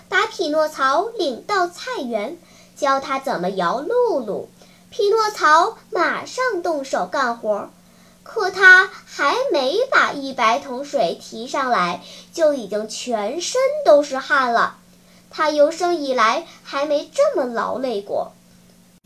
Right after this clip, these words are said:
从这天起，整整五个月功夫，他每天天没亮就起来，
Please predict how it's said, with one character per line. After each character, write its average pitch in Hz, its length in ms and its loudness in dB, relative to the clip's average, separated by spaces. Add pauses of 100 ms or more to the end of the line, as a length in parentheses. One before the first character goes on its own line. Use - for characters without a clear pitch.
(720)
从 311 440 0
这 508 260 2
天 285 300 2
起， 254 360 -8 (300)
整 294 300 0
整 285 380 4
五 294 340 -8
个 285 140 4
月 415 300 6
功 285 320 6
夫， 269 240 -6 (300)
他 480 300 -2
每 359 180 0
天 392 500 2
天 359 360 0
没 294 260 0
亮 403 480 -2
就 285 160 2
起 262 260 -6
来， 202 300 0